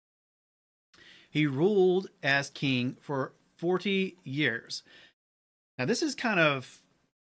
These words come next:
interesting to kind of start thinking about right here. When we looked at King Shaul, when we looked at King Dawid, we noticed that they reigned for forty years.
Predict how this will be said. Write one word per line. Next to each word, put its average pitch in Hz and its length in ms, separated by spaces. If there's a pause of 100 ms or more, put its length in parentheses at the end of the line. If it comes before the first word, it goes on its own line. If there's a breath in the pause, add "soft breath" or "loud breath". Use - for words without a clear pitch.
interesting 147 640
to 131 120
kind 156 220
of 127 80
start 143 220
thinking 147 280
about 131 180
right 123 160
here. 127 300 (200 loud breath)
When 147 140
we 156 80
looked 285 300
at 180 420
King 170 380
Shaul, 151 680 (360)
when 139 100
we 156 80
looked 214 180
at - 140
King 175 460
Dawid, 139 600 (680)
we 151 160
noticed 226 360
that 151 140
they 226 220
reigned 139 600 (120)
for 135 380 (440)
forty 123 300
years. 156 600